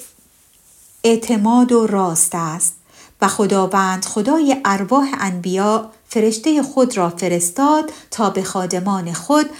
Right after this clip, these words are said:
آنچه را که باید به زودی اتفاق بیفتد نشان دهد. این یک پیشگوی واقعی، حقیقی معتبر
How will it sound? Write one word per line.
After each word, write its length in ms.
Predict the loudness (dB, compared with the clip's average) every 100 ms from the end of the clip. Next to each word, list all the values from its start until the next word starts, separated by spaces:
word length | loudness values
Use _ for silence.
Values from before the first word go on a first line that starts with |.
| -8 0
آنچه 360 | 0 0 -2
را 140 | -2 -4
که 180 | -6 -4
باید 520 | -2 -2 -2 -2 -2
به 100 | -4
زودی 380 | -4 -2 2 2
اتفاق 560 | 2 0 0 2 2
بیفتد 600 | 0 0 0 -2 -2 -2 -6 -16 -6
نشان 500 | -2 0 -2 -4 -4
دهد. 460 | -6 -8 -8 -8 -10 _ -20 _ _ _ _ -20 -20 -20 -20 _
این 220 | 0 4 6
یک 180 | 4 2
پیشگوی 400 | -2 2 2 2
واقعی، 520 | 2 0 0 0 0
حقیقی 560 | -2 -6 -6 -4 -2
معتبر 720 | 0 -2 -6 -6 0 4 4